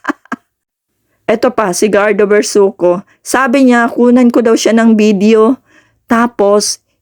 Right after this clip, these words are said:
i-post ko daw. Hindi yun, ah. Joke lang. <laughs> Actually, wala talaga yun siyang kalam-alam na kinuhanan ko siya ng video. Nagmuni-muni,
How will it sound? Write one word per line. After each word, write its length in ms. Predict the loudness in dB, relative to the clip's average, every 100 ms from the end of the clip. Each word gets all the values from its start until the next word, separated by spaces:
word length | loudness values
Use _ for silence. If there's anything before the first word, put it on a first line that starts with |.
| _
i-post 640 | -6 -2 0 0 -2 -12 -4
ko 80 | -2
daw. 480 | -2 -2 -2 -2 -6 -12 _ _ _ _ _
Hindi 320 | -4 0 2
yun, 160 | 2 0
ah. 160 | -2 -6 _ _ -2
Joke 320 | 0 0 0
lang. 480 | -2 -2 -2 -2 -4 -6 -8 -8 -8 -8 -8 -8 -12 -10 -12
<laughs> 920 | _ _ _ _ _ _ _ -6 -6
Actually, 400 | -6 -2 0 2
wala 320 | 2 2 -2
talaga 320 | -4 -4 -2
yun 160 | 0 0
siyang 240 | 0 -2
kalam-alam 720 | -2 -2 -2 0 0 0 0 0 2
na 320 | 0 0 -2
kinuhanan 640 | -2 0 2 0 -2 -4 -2
ko 80 | -2
siya 160 | 0 -2
ng 160 | -2 0
video. 560 | 0 0 2 2 0 -6 _ _ _ -4
Nagmuni-muni, 1040 | -2 0 0 2 2 2 2 2 0 -8